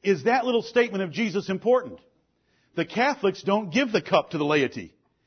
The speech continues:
That statement is very important. When you're in a Catholic church, and things are changing a little bit now, but for two thousand, fifteen hundred years,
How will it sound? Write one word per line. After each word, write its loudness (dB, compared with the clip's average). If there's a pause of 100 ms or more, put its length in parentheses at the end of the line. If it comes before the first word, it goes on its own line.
(140)
That 2
statement 0
is -4
very 0
important. 0 (1200)
When 0
you're 0
in 0
a -4
Catholic -2
church, 0
and -8
things -2
are -4
changing -6
a -4
little -2
bit -2
now, 0
but -6
for -12
two -4
thousand, 0 (200)
fifteen 0
hundred 0
years, 0